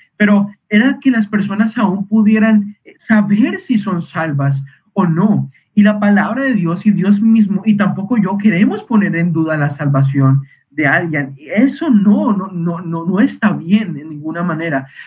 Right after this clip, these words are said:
pero sí poder decir si somos salvos o no somos salvos. Porque como alguien ha dicho una vez, es que hay algo peor que ir al infierno y es creer que vamos al cielo y terminar no yendo allá.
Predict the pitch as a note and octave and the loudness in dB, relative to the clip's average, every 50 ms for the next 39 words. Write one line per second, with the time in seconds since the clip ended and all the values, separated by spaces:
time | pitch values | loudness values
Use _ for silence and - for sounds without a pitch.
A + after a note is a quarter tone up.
0 | - - G#3 G3 E3+ D#3 - - - A3 B3+ A#3 G#3 G3+ G3+ - - _ _ _ | -4 -2 0 0 0 -2 -6 -4 0 2 2 4 2 2 0 -4 -8 _ _ _
1 | _ _ _ _ - E3+ E3 C#3 D#3 F#3+ G#3+ G#3 G3 F#3 - - - G3+ G#3 G3+ | _ _ _ _ -2 -2 0 2 2 2 2 2 0 -2 -4 -2 0 2 2 2
2 | - - - - D3 - - G3 G3+ G#3 G#3+ G3+ - - - G#3+ A3 A3 F#3+ D3+ | 0 -4 -6 -8 -8 -6 -2 0 2 2 2 2 0 -4 -4 -2 0 0 0 0
3 | D3+ D3+ D3+ - - _ _ F3 F3+ F3 D#3+ D#3+ E3+ F3+ F#3 F#3 F3 E3+ - - | -2 -6 -8 -12 -16 _ _ -4 -2 -2 0 0 0 0 -2 -2 -4 -6 -4 -4
4 | E3+ D#3+ D#3 D3 C#3+ C#3 - - C3 C3 C3 - B2 C3 - - _ _ _ _ | -4 -4 -4 -6 -8 -10 -8 -6 -4 -2 -2 -4 -4 -8 -12 -14 _ _ _ _
5 | _ _ - D3 C#3+ C#3+ D3+ C3+ C3+ D3+ D#3 D3+ D3 D#3 E3 E3+ E3+ F#3 F#3 F3+ | _ _ -4 -2 -2 0 -2 -2 -2 -2 -2 0 0 0 0 0 0 0 -2 -2
6 | E3+ E3+ F3 F#3+ G3+ - - F3+ E3+ E3 D#3+ D#3+ D#3 D#3 D#3 D#3+ E3+ E3 - - | 0 0 -2 -2 -4 -6 -8 -4 -4 -2 -2 -2 -4 -4 -2 -2 -2 -4 -4 -6
7 | C#3 C#3 C3+ D3 E3 E3 - - _ _ - E3+ F3+ F#3 F3+ F#3+ A3 B3+ C4 B3 | -8 -8 -6 -6 -6 -6 -8 -10 _ _ -6 -2 -2 0 0 2 2 2 2 2
8 | B3+ G#3 G3+ A3+ G#3+ F3+ E3 D#3+ D3 C#3+ - D#3 D3 C#3+ D3 C#3+ D#3 D#3 D#3+ D#3 | 0 -2 -2 -2 -2 -2 -2 -2 -4 -6 -6 -6 -4 -2 -2 0 0 -2 -2 -2
9 | C#3+ - D#3+ E3 E3+ E3+ D#3+ C#3+ C#3 C3+ C3+ C#3 - - - G#3+ G3+ F#3+ F#3 F#3+ | -2 -2 -2 -2 -2 0 2 2 4 4 4 2 0 0 -2 -2 -2 0 0 2
10 | G3+ A#3 A#3+ G#3+ F3+ D3+ - - - _ _ _ _ _ _ _ - C#3 C3 C3 | 2 2 2 2 0 0 -4 -8 -12 _ _ _ _ _ _ _ -2 0 2 4
11 | C3+ C#3 - E3 C#3+ C#3 C3+ C3+ D#3 D3+ C#3+ C#3+ C3+ C3 - C3+ C3 B2+ B2+ C3 | 4 2 2 2 0 0 0 0 0 2 2 4 4 2 2 0 -2 0 2 2
12 | C3 C3 B2+ B2 B2 C3+ C3+ C3+ C3+ C3+ C3+ C#3 C3+ C3 A#2+ A2+ A2+ - - _ | 2 2 2 2 2 2 4 4 4 4 4 4 4 2 2 0 -6 -10 -14 _
13 | _ _ _ _ _ _ _ _ _ _ - C3 B2+ A#2+ B2 B2 A#2 - - | _ _ _ _ _ _ _ _ _ _ -4 -2 -2 -2 -2 -6 -8 -10 -16